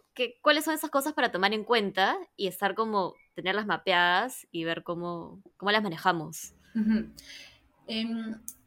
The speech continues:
Speaker 2: depende en verdad todo, ¿no? Porque todos tenemos una historia personal que nos
Speaker 1: Ujú.
Speaker 2: hace distintos a los demás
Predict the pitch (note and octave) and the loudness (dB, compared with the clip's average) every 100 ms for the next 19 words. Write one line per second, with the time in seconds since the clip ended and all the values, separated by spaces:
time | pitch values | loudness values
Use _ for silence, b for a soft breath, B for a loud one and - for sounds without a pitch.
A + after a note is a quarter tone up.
0 | _ _ _ _ _ _ _ _ _ _ | _ _ _ _ _ _ _ _ _ _
1 | _ _ - C4+ C4+ E4 G#4 F#4 G#3 A3 | _ _ 2 2 4 0 2 4 4 4
2 | A#3+ - G3+ D3 C#3 C#3+ D3 D#3+ A3 F3+ | 0 0 -2 0 -4 -6 -6 -4 -4 -2
3 | F3 - F#3+ F#3 F#3 F3+ - C4+ D#4+ - | -4 0 0 2 2 0 4 6 6 4
4 | G3+ A3 A3 A3 A3 A3+ A3 G3 E3 D#3+ | 0 0 0 0 2 0 0 -4 -2 -2
5 | F3 G#3+ - - F#3 E3+ E3 E3 D#3+ D#3 | -2 -4 -8 -6 -2 0 0 0 -2 -2
6 | - G3 F#3 G3 G3+ G3 E3 F#3 F#3 G3 | -6 -4 -2 0 2 4 2 -2 -6 -4
7 | G3+ E3 D#3+ D3+ D#3 E3 G#3+ - | -4 -2 -2 -2 0 -2 -4 -8